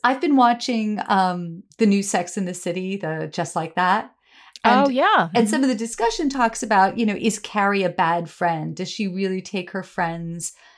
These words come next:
Speaker 1: needs
Speaker 2: Mm-hmm.
Speaker 1: sufficiently into account? Uh, I was kinda thinking that you might think that Dream is not such a good friend slash brother here, because
Speaker 2: Mm-hmm.
Speaker 1: if, if you,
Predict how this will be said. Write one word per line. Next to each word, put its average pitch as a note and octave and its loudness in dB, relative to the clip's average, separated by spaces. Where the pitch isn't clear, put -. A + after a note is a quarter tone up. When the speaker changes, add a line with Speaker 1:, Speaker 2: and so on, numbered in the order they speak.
Speaker 1:
needs G#3+ 4
Speaker 2:
Mm-hmm. G#3 2
Speaker 1:
sufficiently G3 0
into F3 -6
account? C#4 -2
Uh, A3 -2
I - -6
was - -16
kinda A#3 -6
thinking G3+ -4
that A3+ -4
you G#3+ 2
might A#3 0
think B3+ -2
that A3 -4
Dream G#3+ 0
is C#4 -4
not F#3 0
such A#3 -6
a A#3+ -2
good G#3+ 0
friend G3 0
slash F#3 -2
brother C#4+ 2
here, D#3+ -4
because A3+ -2
Speaker 2:
Mm-hmm. C#4 -4
Speaker 1:
if, E4 0
if C4+ 0
you, F#4 2